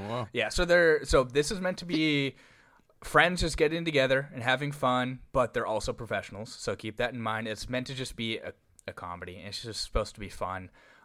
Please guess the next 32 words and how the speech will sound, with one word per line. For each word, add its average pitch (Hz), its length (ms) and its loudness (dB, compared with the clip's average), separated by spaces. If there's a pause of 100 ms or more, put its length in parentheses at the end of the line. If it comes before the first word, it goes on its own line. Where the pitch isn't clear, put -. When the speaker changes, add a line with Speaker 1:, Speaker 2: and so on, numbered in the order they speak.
Speaker 2:
Um, 92 440 -6
the 110 80 -10
storytelling 117 580 0
is 104 120 -8
also 98 380 -4
great. 92 400 -10 (640)
Uh, 90 260 -6 (180)
and 107 580 -2 (100)
it 127 160 -4
is 131 160 -2
just, 120 400 -4
it's 113 180 -8
a 92 80 -6
blast - 520 -10 (180)
from 98 560 -4
the - 100 -6
first - 300 -6
episode 95 480 -4
and 92 160 -10
on. 90 260 -8
And 98 100 -8
as 117 180 0
their 143 100 0
characters 120 440 0
develop 135 480 4
and 110 120 -4
as 113 140 -4
they 117 120 0
progress 104 600 -4
through 104 580 -2 (140)
the 101 100 -10
story, 107 600 -2